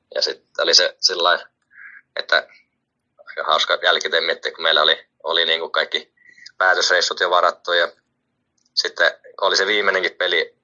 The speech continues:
viimeinen kierros ja sitten siinäkin oli vielä jotenkin, että jos Ilves nyt saattaisi kaksi pistettä saada, niin, niin sitten ne menisi playereihin, mutta sitten, sitten muistan, kun oli kymmenen minuuttia peliä jäljellä ja meillä mun mielestä oli hifki vastassa ja me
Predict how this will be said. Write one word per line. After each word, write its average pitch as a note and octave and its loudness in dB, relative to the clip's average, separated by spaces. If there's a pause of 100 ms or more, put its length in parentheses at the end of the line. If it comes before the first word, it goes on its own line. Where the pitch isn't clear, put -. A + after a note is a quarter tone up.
(160)
viimeinen F2+ 0
kierros D#2+ 2
ja D2+ 0
sitten - -2
siinäkin F2 0
oli C#2+ 2
vielä C#2+ 2
jotenkin, D2 -2
että - -10
jos D#2 0
Ilves E2 2
nyt D#2+ -6 (1120)
saattaisi - 0
kaksi - 2
pistettä D#2+ 0
saada, C2 2
niin, C2+ -12 (280)
niin - -8
sitten - -6
ne D2+ 0
menisi D2 -2
playereihin, C2 2
mutta - -10
sitten, - -4 (1120)
sitten - -4
muistan, F#2 2
kun F2+ 2
oli F2+ 2
kymmenen F2+ 2
minuuttia E2+ 0
peliä E2 2
jäljellä D#2+ 2
ja D#2+ 2 (640)
meillä D#2+ 0
mun E2 -6
mielestä E2 -2
oli E2+ -2
hifki E2+ -2
vastassa - 2
ja D2 -2
me D#2 -4